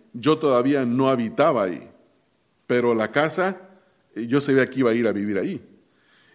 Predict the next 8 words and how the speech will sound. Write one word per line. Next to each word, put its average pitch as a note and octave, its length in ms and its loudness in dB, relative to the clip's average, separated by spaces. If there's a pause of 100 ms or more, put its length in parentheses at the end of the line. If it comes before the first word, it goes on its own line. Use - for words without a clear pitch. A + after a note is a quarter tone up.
(320)
Y C3 60 -2
luego E3+ 320 6
comienzo F#3+ 580 2
a E3+ 60 0
trasladar D3 440 4
todos F3 260 2
mis D3 120 2
muebles. D#3 640 0